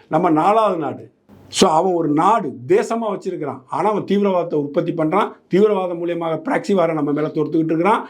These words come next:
அவனை அடிக்கணும், அவனுக்கு பாடம் கற்பிக்கணும், அந்த நாட்டு மக்களுக்கு பாடம் கற்பிக்கணும், ஒழுங்கான ஆட்சியாளர்களையும்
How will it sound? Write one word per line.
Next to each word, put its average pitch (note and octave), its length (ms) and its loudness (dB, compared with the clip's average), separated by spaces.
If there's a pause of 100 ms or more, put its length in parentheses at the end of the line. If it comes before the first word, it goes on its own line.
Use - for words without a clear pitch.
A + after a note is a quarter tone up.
(140)
அவனை D3+ 300 0
அடிக்கணும், F#3+ 640 0
அவனுக்கு D3+ 280 -4
பாடம் F3 300 0
கற்பிக்கணும், E3 560 0 (200)
அந்த D3+ 200 -2
நாட்டு F3+ 340 0
மக்களுக்கு F3 440 0
பாடம் D#3+ 280 0
கற்பிக்கணும், D#3+ 520 0 (220)
ஒழுங்கான F3 580 2
ஆட்சியாளர்களையும் E3+ 720 0